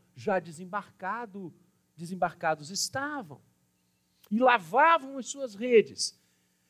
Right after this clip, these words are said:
Lavar as redes para um profissional da pesca significa:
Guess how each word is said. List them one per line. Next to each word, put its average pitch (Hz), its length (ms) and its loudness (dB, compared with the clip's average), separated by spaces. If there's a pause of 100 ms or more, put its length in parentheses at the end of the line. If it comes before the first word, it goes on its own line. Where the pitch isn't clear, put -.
Lavar 226 520 2
as 269 180 6
redes 254 540 0
para 262 480 2 (140)
um 226 120 -4
profissional 247 720 0
da 202 120 0
pesca 262 600 4 (260)
significa: 285 1000 0